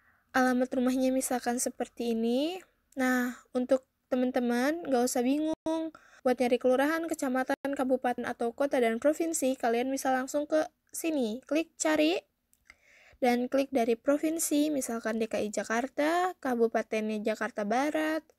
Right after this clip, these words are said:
kecamatannya Cengkareng, tinggal dicari. Nah, di sini tuh ada kelurahan, kecamatan dengan sangat lengkap.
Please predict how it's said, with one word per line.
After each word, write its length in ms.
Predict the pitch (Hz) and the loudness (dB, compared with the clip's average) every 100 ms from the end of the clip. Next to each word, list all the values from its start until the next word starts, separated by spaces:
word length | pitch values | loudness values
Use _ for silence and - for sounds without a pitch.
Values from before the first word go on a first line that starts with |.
| _ _ - - - _ | _ _ -20 -20 -20 _
kecamatannya 960 | 240 - 226 226 - 226 220 220 220 233 | -4 -2 -2 -2 -2 -2 -2 -2 -2 -2
Cengkareng, 960 | 233 226 - 302 330 320 311 311 320 320 - | 0 0 0 0 2 2 2 2 -2 -8 -8
tinggal 320 | 269 262 262 | -4 2 4
dicari. 840 | 269 349 311 - 233 220 254 226 - _ _ _ _ _ _ _ - | 4 2 -2 -6 -4 0 0 0 -6 _ _ _ _ _ _ _ 0
Nah, 300 | 254 247 233 | 2 4 2
di 80 | 233 | 0
sini 240 | 254 269 | 2 2
tuh 160 | 294 311 | 4 4
ada 80 | 277 | 4
kelurahan, 460 | 247 240 247 285 | 4 4 2 0
kecamatan 800 | 302 285 254 233 240 285 302 311 | 0 0 -2 -2 -2 -2 -2 -4
dengan 420 | 311 285 285 311 320 | -8 -4 -2 -2 -2
sangat 480 | - 254 262 277 | -4 -2 -4 -2
lengkap. 400 | 302 330 269 208 | -4 -4 -4 -6